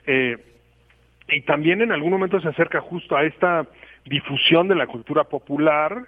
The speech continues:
eh, cuando, cuando leía, eh, cuando, cuando recitaba corridos en, en, en un noticiero todas las noches, ¿no? También ahí hay, hay como una,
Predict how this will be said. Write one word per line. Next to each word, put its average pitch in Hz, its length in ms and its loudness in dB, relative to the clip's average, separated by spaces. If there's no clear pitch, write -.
eh, 113 500 -4
cuando, 117 540 0
cuando 117 340 -4
leía, 139 400 2
eh, 120 440 -6
cuando, 120 320 -2
cuando 117 680 0
recitaba 143 580 0
corridos 135 720 -6
en, 120 220 -10
en, 113 560 -12
en 110 520 -14
un 131 180 -8
noticiero 139 540 -2
todas 139 200 -2
las 139 180 -4
noches, 185 360 -4
¿no? 151 140 -2
También 139 340 -4
ahí 135 220 0
hay, 135 240 0
hay 127 120 -4
como 139 220 0
una, 143 340 2